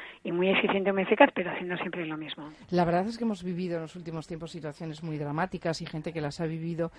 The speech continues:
Speaker 2: en sus propios empleos, eh, situaciones que, que le han llegado a producir miedo, ¿no? Porque el miedo, por ejemplo, a la pérdida de tu puesto de trabajo es un pueblo que te, es un miedo que te atenaza y que te impide, ¿no? moverte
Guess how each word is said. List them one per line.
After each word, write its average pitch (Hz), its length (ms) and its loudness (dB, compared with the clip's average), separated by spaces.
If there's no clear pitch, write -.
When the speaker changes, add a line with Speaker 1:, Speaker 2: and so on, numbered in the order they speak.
Speaker 2:
en 170 160 0
sus 175 220 -8
propios 175 520 -2
empleos, 185 600 0
eh, 208 80 -4
situaciones 220 600 -2
que, 180 360 -2
que - 100 -2
le 165 120 4
han 214 100 4
llegado 214 240 8
a 160 80 10
producir 156 540 0
miedo, 175 420 2
¿no? 165 160 0
Porque 196 240 -4
el 151 60 -2
miedo, 190 260 0
por 196 100 -2
ejemplo, 180 460 -2
a 151 60 0
la 151 100 -2
pérdida 180 420 -2
de 170 80 -4
tu 170 140 -12
puesto 180 320 -8
de 175 80 -6
trabajo 170 480 -4
es 156 120 -6
un 170 120 -2
pueblo 208 240 2
que 165 80 -2
te, 151 300 -2
es 170 140 -4
un 214 160 2
miedo 175 220 4
que 156 140 0
te 160 140 0
atenaza 160 640 2
y 160 100 -2
que 170 160 -2
te 160 140 0
impide, 165 540 2
¿no? 180 280 0
moverte 165 920 0